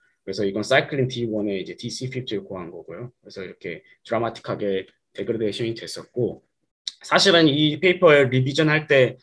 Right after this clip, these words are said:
뭐 많은 아규먼트가 있었습니다. 사이클린 D는 원래 하프라이프가 짧은 단백질이라서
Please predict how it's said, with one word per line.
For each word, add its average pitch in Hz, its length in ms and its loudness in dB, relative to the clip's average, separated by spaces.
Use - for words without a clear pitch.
뭐 117 120 0
많은 131 420 6
아규먼트가 151 520 2
있었습니다. 107 500 -4
사이클린 - 540 -2
D는 113 440 -4
원래 104 180 -2
하프라이프가 131 600 -2
짧은 139 420 -2
단백질이라서 101 920 -8